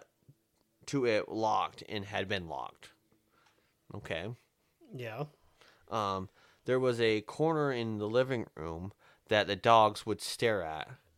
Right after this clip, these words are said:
Speaker 1: and growl. Their hair would raise at the, uh,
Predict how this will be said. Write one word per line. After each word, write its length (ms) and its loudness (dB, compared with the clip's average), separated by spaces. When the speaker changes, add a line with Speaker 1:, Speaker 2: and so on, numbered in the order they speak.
Speaker 1:
and 180 -2
growl. 540 -4
Their 160 -2
hair 380 0
would 220 -4
raise 500 -4
at 200 -8
the, 140 -4
uh, 260 -2